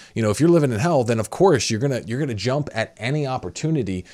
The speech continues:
to get some pleasure and some relief. So, yeah, it's, uh, you gotta find something to submit to, and, you know, your highest conception of goodness, I think that's about as good of a place to start as any.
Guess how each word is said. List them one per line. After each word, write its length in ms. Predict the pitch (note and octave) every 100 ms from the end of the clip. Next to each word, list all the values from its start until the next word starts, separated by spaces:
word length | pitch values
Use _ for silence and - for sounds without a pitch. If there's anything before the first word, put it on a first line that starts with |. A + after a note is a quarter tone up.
| - -
to 80 | A#2
get 180 | B2 A#2+
some 140 | G#2
pleasure 420 | D#2+ A#2 A#2 A2 G2+
and 120 | F2+
some 180 | E2+ D#2+
relief. 500 | D2+ D#3 - - - _ _ _ _ _ -
So, 400 | - G#2 G2 - _ _ _ _ _ _ _ - -
yeah, 300 | A2 E2 -
it's, 340 | - G2 - -
uh, 320 | G2+ F#2+ F#2 - _ -
you 140 | G2+
gotta 300 | A2 A#2 A#2+
find 400 | - A2+ G#2 G2+
something 360 | - G2+ G2+ F#2
to 60 | F#2
submit 360 | - F2+ F#2+
to, 300 | - F#2 D2 -
and, 340 | F2+ F2 E2+ - - -
you 80 | D#2
know, 160 | D#2 D2
your 440 | E2 E2+ G2 G2+ - -
highest 320 | - E2+ G2+
conception 420 | - G#2 A2 - A2
of 80 |
goodness, 420 | F#2 A#2 D3 D#3+ - - - - -
I 40 |
think 100 | D2+
that's 140 | D#2+ -
about 200 | D#2+ D#2+
as 140 | D#2
good 160 | F2+ F2
of 60 |
a 40 | D#2+
place 320 | - F2 D#2+
to 80 | -
start 320 | - F2 F2
as 100 | D2+
any. 300 | E2 F#2 -